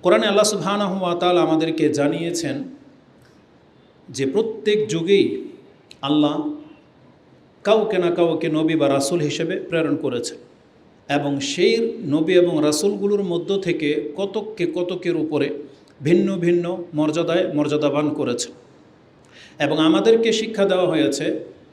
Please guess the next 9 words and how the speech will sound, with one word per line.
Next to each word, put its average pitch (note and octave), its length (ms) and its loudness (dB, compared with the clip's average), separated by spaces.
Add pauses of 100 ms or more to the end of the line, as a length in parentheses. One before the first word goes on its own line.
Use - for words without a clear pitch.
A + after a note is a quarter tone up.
(260)
যে C3+ 100 -6
আমরা F3 420 2
যেন G#3 240 -2
সমস্ত G#3+ 480 -4
নবী G#3+ 240 0
রাসূলের G3 380 2
প্রতি F3 260 -2 (120)
ঈমান D#3 240 4
আনি, B2 260 -4